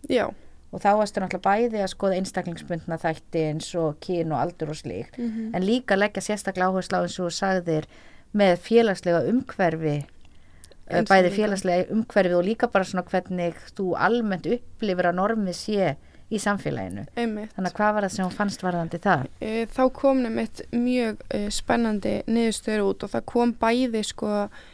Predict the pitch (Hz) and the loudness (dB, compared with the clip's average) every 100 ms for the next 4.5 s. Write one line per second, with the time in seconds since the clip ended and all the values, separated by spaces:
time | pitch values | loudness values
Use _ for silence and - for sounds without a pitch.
0 | - - 208 202 196 - 247 233 226 226 | -18 -8 -4 -2 -4 0 2 4 2 0
1 | 220 233 214 214 208 208 220 214 - 208 | 2 0 0 -4 -2 -2 -2 -2 -4 -6
2 | 202 - 220 233 214 208 208 - 202 214 | -6 0 2 2 2 0 0 -4 -2 -2
3 | 214 214 - 196 220 208 - 202 208 202 | -2 -4 -6 -4 -4 -4 -4 -2 0 0
4 | 202 - 202 190 185 | -2 -2 -4 -2 -4